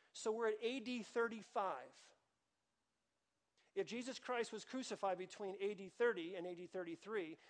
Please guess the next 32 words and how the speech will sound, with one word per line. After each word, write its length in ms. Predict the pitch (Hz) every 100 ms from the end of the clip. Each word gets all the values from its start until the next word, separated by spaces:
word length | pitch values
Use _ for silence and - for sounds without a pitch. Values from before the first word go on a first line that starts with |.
| -
and 100 | 175
we 80 | 196
have 120 | 202
a 60 | 185
date 220 | 202 196
of 120 | -
Paul 400 | - 226 220 190 190
in, 160 | 190 180 190
in, 280 | 185 175 170
uh, 140 | 165
going 260 | 156 202 180
to 80 | 160
Jerusalem 580 | 147 202 208 170 156 - - -
in 100 | 196
A 160 | 202
D 160 | 196 180
thirty-five, 720 | - 196 170 - 220 190 156 151 - - -
um, 440 | 180 175 170 165 180 208 196
at 100 | -
some 280 | - 240 240
point 340 | - 254 240
here, 160 | 202 185
my 160 | 175
friends, 520 | 165 180 170 170 - - - - -
Paul 400 | - 214 233 226 -
picks 280 | 240 - - 190
up, 260 | 208 - - _ _ -
Paul 180 | 220 233
picks 320 | 233 214 - 214
up 160 | -
this 160 | 190 151
doctrine. 480 | 147 190 202 170